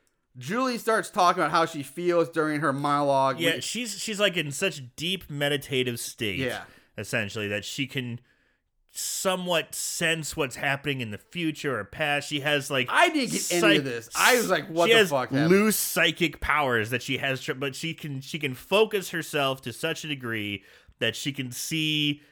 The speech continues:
Speaker 2: flashes of things that may be or will be the past.
Speaker 1: Is that what it is?
Speaker 2: You know,
Speaker 1: I, during this point, I was
Speaker 2: it's,
Speaker 1: like, "I don't know what the fuck
Speaker 2: it
Speaker 1: she's talking
Speaker 2: kinda
Speaker 1: about."
Speaker 2: reminded me of, do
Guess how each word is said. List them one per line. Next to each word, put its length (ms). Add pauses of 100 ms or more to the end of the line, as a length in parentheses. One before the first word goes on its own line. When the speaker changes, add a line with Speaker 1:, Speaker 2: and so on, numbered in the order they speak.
(120)
Speaker 2:
flashes 480
of 100
things 280
that 180
may 340
be 360
or 180
will 240
be 160
the 100
past. 540
Speaker 1:
Is 60
that 160
what 100
it 80
is? 100
Speaker 2:
You 120
know, 120
Speaker 1:
I, 220 (300)
during 160
this 100
point, 220
I 40
was 80
Speaker 2:
it's, 200
Speaker 1:
like, 80
"I 60
don't 120
know 80
what 140
the 80
fuck 240
Speaker 2:
it 80
Speaker 1:
she's 180
talking 240
Speaker 2:
kinda 180
Speaker 1:
about." 140
Speaker 2:
reminded 400
me 300
of, 400
do 60